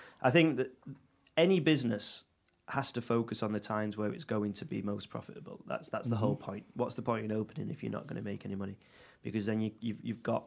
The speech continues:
Speaker 1: you, you're having to pay for costs when you're not doing anything that, that then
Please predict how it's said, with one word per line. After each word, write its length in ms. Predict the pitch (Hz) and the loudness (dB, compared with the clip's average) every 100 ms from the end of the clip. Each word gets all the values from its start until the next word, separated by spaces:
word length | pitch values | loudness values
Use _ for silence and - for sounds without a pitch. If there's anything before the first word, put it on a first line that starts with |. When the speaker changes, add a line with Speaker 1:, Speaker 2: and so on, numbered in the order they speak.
| - _ - | -10 _ -8
Speaker 1:
you, 140 | 175 - | -8 -6
you're 120 | 123 | 0
having 220 | 120 117 | 2 2
to 80 | 104 | -2
pay 220 | - 123 | 0 0
for 100 | 117 | 0
costs 480 | 107 131 101 - - - - | 0 0 0 -4 -8 -8 -2
when 180 | 107 | 0
you're 80 | 101 | 0
not 160 | 110 104 | 0 2
doing 240 | 123 113 | 4 4
anything 480 | 104 98 110 104 107 | 0 -4 -6 -6 -2
that, 260 | 107 - - | -2 -2 -6
that 160 | 101 | -2
then 240 | 113 110 | 0 0